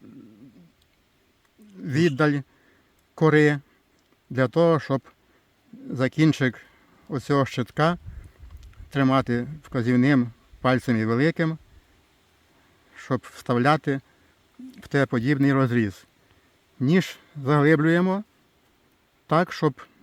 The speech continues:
ішла, ішов зріз кори, можна захвачувати незначну частинку і деревини. Ножем тягнемо одним помахом. Не тако,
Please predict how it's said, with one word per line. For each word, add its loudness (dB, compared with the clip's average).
ішла, 0
ішов 0
зріз 0
кори, 2
можна 0
захвачувати -2
незначну 0
частинку 0
і 0
деревини. 4
Ножем 2
тягнемо 2
одним 2
помахом. 0
Не 2
тако, 0